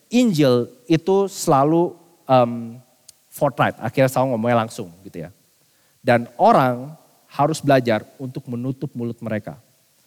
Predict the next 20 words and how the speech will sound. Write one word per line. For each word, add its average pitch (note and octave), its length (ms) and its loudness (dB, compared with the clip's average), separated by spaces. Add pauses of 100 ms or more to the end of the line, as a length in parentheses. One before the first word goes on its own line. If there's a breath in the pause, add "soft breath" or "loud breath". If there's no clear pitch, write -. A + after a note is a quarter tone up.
(220)
Orang F3+ 320 4
terus-menerus F3 480 -4
berbicara C#3 480 0
tentang C#3 240 -4
Tuhan, C#3 320 -4
mengkritik A#2+ 640 -4
Tuhan A#2 400 -4
dan A#2+ 160 0
bilang, D3 240 4
"Tuhan D#3 240 -4
harusnya D3 320 -4
gini, D#3 360 -2
nggak B2+ 120 2
boleh C3+ 200 -2
gini, D3 280 2
jangan C3 240 0
gitu, C#3+ 240 -6
kenapa C3 320 -6
kayak C#3+ 240 -2
gitu? A2 160 -8